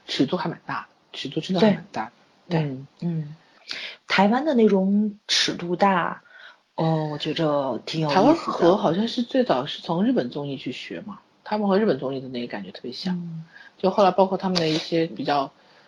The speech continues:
Speaker 1: 夸张的，
Speaker 2: 嗯。
Speaker 1: 玩儿的比较，
Speaker 2: 对，
Speaker 1: 花样比较多的，
Speaker 2: 对。
Speaker 1: 也就是比较像日本综艺的风格。
Speaker 2: 对。香港是自成一派，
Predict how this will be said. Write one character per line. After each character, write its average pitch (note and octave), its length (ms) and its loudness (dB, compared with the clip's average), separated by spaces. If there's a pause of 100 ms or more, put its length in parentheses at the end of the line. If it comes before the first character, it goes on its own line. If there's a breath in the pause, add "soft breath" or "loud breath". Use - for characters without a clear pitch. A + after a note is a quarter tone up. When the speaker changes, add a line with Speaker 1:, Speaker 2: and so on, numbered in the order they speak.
(140 soft breath)
Speaker 1:
夸 F#3 380 6
张 F3 300 4
的， C#3+ 100 -2
Speaker 2:
嗯。 B2+ 140 -2
Speaker 1:
玩 A#2 160 -2
儿 C3+ 80 0
的 D#3+ 40 0
比 E3+ 120 -4
较， A#2 340 -6
Speaker 2:
对， F3+ 300 0
Speaker 1:
花 E3+ 160 4
样 E3+ 180 4
比 - 20 -6
较 E3 160 -2
多 G3 380 4
的， D#3 80 4
Speaker 2:
对。 A#2 80 4
Speaker 1:
也 - 80 -2
就 C3 80 -4
是 D3 60 -6
比 A2 100 -10
较 A2+ 100 -6
像 D#3+ 140 -6
日 F3 80 -2
本 B2 160 -4
综 G#2 180 -12
艺 G#2+ 80 -10
的 - 60 -14
风 - 200 -14
格。 - 60 -12
Speaker 2:
对。 - 80 -4
香 G4 220 4
港 E3 180 0
是 E3 140 0
自 E3+ 180 2
成 D3 300 -2
一 D3 80 -6
派， - 340 2